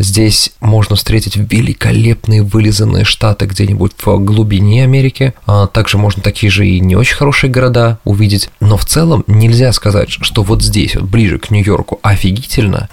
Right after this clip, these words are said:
а вот ниже, там, поближе к Техасу, там, к Новому Орлеану, там вот прям жопандрю. Так нельзя сказать. То есть здесь везде ты сможешь найти, в, даже в люб-, в рамках одного города ты сможешь найти суперэлитные районы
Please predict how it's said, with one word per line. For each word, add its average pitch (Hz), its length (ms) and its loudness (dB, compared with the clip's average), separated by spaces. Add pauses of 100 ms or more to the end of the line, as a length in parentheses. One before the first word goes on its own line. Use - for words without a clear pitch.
а 104 100 -2
вот 98 160 0 (160)
ниже, 139 640 2
там, 87 240 -4
поближе 92 380 -2
к - 80 -14
Техасу, 135 600 -2
там, 98 280 -2
к - 120 -12
Новому 95 300 0
Орлеану, 104 460 0
там 117 220 -2
вот 110 120 -2
прям 101 240 -2
жопандрю. 101 580 0 (380)
Так 117 220 -4
нельзя 123 320 0
сказать. - 400 -6 (320)
То 107 60 2
есть 101 120 2
здесь 101 200 -2
везде 107 440 0
ты 143 140 -4
сможешь 110 360 -2
найти, 147 440 0 (100)
в, 110 140 0
даже 110 240 2
в 104 40 2
люб-, 107 160 2
в 98 80 0
рамках 127 300 -2
одного 113 300 -2
города 110 320 -2
ты - 80 -4
сможешь - 300 -4
найти 107 180 -4
суперэлитные 98 960 -2
районы 110 460 0